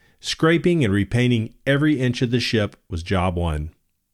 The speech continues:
Now, moving the U S S Alabama would be no easy task. It was a long journey from Puget Sound to Mobile Bay, and the state would have to pay to get the ship home.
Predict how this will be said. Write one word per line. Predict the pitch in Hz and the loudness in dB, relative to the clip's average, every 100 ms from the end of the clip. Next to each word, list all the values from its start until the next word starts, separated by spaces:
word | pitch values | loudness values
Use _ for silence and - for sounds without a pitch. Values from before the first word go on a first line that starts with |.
| _ - - | _ -10 0
Now, | |
moving | 208 269 233 160 | 2 4 2 4
the | 131 | 4
U | 131 | 4
S | 123 120 | 4 2
S | 104 | 2
Alabama | 123 113 110 113 110 | 2 2 2 2 2
would | 104 92 | 2 2
be | 98 | 0
no | 104 107 | 2 2
easy | 107 90 92 | 2 0 -2
task. | 90 95 87 85 - _ _ _ - | 0 0 -2 -4 -12 _ _ _ -6
It | 220 | 0
was | 196 | 2
a | 120 | 2
long | 117 120 123 117 | 4 4 4 2
journey | 110 113 110 | 2 2 2
from | 90 87 | -2 -6
Puget | 98 117 104 - | 0 0 0 -4
Sound | - 107 104 | -2 0 0
to | 98 | 0
Mobile | 98 95 101 92 | 0 2 2 2
Bay, | 95 95 90 _ _ - | 2 0 -2 _ _ -2
and | 131 | 0
the | 135 | 2
state | - 185 165 | 2 2 4
would | 123 | 2
have | 120 110 | 2 0
to | 92 | -2
pay | 101 110 | 0 0
to | 104 | 0
get | 98 95 | -2 -2
the | 92 | -4
ship | - 95 87 | -4 -4 -2
home. | 90 87 82 | -4 -4 -8